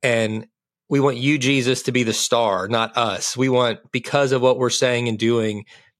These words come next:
people to fall more in love with you and, um, more in love with their spouse and their families to be blessed. And, and they can for-,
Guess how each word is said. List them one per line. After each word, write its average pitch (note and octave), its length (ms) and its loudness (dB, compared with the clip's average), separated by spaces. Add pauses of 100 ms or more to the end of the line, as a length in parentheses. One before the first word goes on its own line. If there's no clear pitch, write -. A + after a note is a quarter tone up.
(200)
people C3 240 0
to A#2+ 80 4
fall B2 200 2
more A#2+ 180 2
in A#2 80 0
love A2 140 0
with A2 200 -4
you A2 460 0 (160)
and, G#2+ 420 -4 (500)
um, G#2 360 -4
more B2+ 200 2
in B2 60 0
love A#2 160 2
with A2+ 100 -2
their G#2+ 100 2
spouse A2 640 -4
and A#2 160 -8
their A2 100 -2
families B2+ 520 0
to A#2+ 80 -4
be G#2+ 120 -2
blessed. G#2 480 -4
And, A2 300 -4
and A#2+ 160 -4
they C#3 80 2
can B2+ 180 -2
for-, A2+ 280 -4